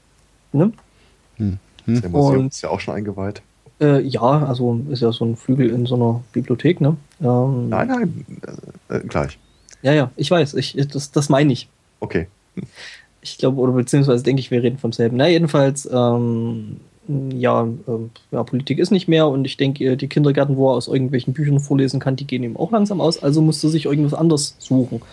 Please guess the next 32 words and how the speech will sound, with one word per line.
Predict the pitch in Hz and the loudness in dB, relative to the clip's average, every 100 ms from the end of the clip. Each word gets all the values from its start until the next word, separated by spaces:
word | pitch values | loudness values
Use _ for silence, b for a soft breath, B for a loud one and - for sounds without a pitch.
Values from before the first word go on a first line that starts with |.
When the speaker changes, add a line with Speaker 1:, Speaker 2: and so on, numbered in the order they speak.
| B B B B B - | B B B B B 0
Speaker 1:
Ähm, | 135 135 127 123 123 | 4 4 4 4 2
und | 117 | 0
als | 185 | 2
er | 196 | 4
mit | 160 | 4
dem | 135 | 4
Rauchen | 202 - | 2 2
aufgehört | 147 143 139 165 180 185 | 0 0 0 2 2 -2
hat, | - | -2
ähm, | 165 165 165 165 165 160 - _ - | 2 4 4 2 0 -2 -6 _ -4
weil | 135 | 0
er | 139 | 0
sich | 147 143 | -2 -2
irgendwie | 147 160 143 | 0 0 -2
ablenken | - 185 185 180 | 0 0 2 0
musste, | 175 - 147 | 0 -2 -4
hat | 151 | -2
er | |
angefangen | - 160 147 151 147 | -2 -2 -2 -4 -2
zu | 143 | 0
malen. | 123 117 131 117 113 - _ _ _ _ _ - | 2 4 4 0 -4 -12 _ _ _ _ _ -4
Da | 131 | 2
muss | 185 180 | 2 2
er | 147 | 0
jetzt | 143 | 0
sagen, | 135 135 | -2 -2
er | 123 | -4
ist | 131 | -6
jetzt | 147 | -10
nicht | 127 | -10
unbedingt | 135 139 131 135 | -8 -8 -10 -6
der | 123 | -6